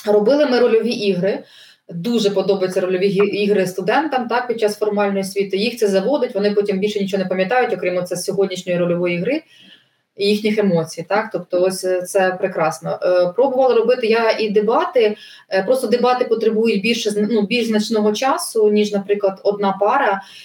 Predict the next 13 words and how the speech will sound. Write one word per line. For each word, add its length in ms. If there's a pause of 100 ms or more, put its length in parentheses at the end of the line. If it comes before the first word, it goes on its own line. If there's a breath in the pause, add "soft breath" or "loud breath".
(180 loud breath)
І 140
часто 440
дебати 460
ти 100
не 100
можеш 340
використати 560
через, 500
е, 540
ну, 100
обсяг 400
завдань 500 (100)
і 380